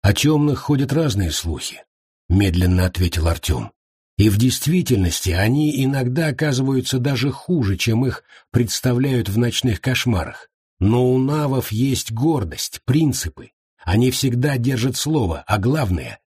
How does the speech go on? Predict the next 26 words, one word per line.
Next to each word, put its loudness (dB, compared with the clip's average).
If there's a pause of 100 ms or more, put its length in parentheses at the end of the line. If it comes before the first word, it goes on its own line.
(180)
сейчас 0
они 2
ведут -2 (220)
нас 2
в 2
бой. 0 (600)
Может, 2
я 2
и 2
не 2
выбирал 0
сторону, -4 (880)
но 2
сейчас -2
я 0 (680)
на 2
ней 0
и -4
менять -2
не -2
собираюсь. -2 (380)
И 4
буду 2
верить 0
в -10
того, 0